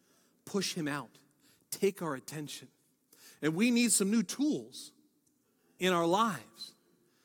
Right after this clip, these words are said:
Listen, I'm gonna encourage you. I just, I'm, we, we have pre-service prayer here at nine fifteen to nine forty-five every Sunday. If we want new things for our church, we need more people praying.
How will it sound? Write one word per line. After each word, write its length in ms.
Listen, 400
I'm 140
gonna 160
encourage 440
you. 120
I 80
just, 300
I'm, 160
we, 180
we 120
have 120
pre-service 480
prayer 220
here 100
at 60
nine 180
fifteen 440
to 60
nine 200
forty-five 520
every 160
Sunday. 360
If 140
we 100
want 180
new 100
things 240
for 100
our 60
church, 280
we 120
need 140
more 120
people 240
praying. 320